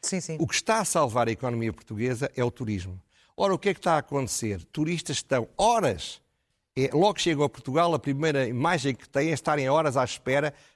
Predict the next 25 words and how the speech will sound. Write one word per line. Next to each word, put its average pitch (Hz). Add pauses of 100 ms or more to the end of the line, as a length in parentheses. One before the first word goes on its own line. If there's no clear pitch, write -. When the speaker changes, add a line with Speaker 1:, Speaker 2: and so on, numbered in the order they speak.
(100)
Speaker 2:
para 143
lhe 123
darem 147
uma 135
carimbadela 135
num 131
passaporte. 101 (640)
O -
Governo, 180
o -
Ministério 117
da 113
Administração 117
Interna, 143
no 113
caso -
concreto, 139
resolveu 160
fazer 160
uma 156
medida 151 (180)
excelente. 151 (640)
Fez, 156
no 120
fundo, 165